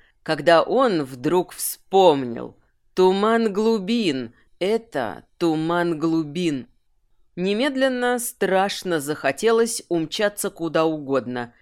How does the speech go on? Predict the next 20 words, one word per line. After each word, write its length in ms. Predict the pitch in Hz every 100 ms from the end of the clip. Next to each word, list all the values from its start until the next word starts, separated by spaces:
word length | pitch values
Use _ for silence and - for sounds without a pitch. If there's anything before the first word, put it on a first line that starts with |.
| _
лишь 280 | 156 240 202
бы 100 | 180
не 120 | 180
встречаться 720 | 165 - 160 - 180 202 - 233
с 100 | -
чудовищным 720 | - 165 170 160 - 180 175
монстром. 720 | 180 165 127 - - 113 110 _ _
Но 140 | 302
момент 420 | 247 185 214 214
слабости 600 | - 180 185 170 165 - 160
быстро 420 | 143 151 - 147
прошёл, 640 | 147 147 - 147 123 - _
и 80 | 151
Айрунг 560 | 135 131 165 247 247
встретился 680 | - - - - 226 220 247
взглядом 480 | 185 147 135 131 143
с 120 | -
Торком. 560 | 185 151 - 120 117 - _ _ _
Тот 320 | 247 262 -
медленно, 880 | 151 135 170 180 190 185 185 180